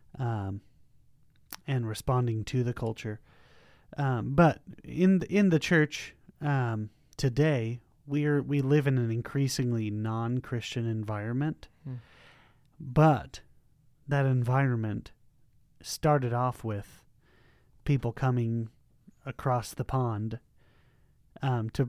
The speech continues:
Speaker 1: exercise religion. So our culture, our, our,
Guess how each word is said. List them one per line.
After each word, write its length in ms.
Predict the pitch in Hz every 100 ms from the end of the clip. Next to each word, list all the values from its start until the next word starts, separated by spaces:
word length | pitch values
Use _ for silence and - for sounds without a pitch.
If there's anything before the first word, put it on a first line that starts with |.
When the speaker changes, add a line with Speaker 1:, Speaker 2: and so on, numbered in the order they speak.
| 131
Speaker 1:
exercise 580 | 127 - 120 123 117
religion. 480 | 110 113 131 - 113 -
So 440 | - 131 123 - _ -
our 360 | 135 131 120 -
culture, 520 | - 147 156 - 123
our, 300 | 110 110 110 -
our, 480 | 117 110 107 107